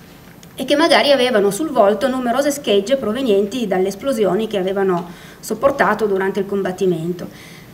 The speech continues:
Tra le schegge che questo oftalmologo trovava nel viso e anche all'interno degli occhi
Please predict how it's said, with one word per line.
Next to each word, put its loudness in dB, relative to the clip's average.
Tra 4
le 0
schegge 4
che -2
questo 0
oftalmologo 2
trovava 2
nel 0
viso 2
e 4
anche 2
all'interno 2
degli -2
occhi 2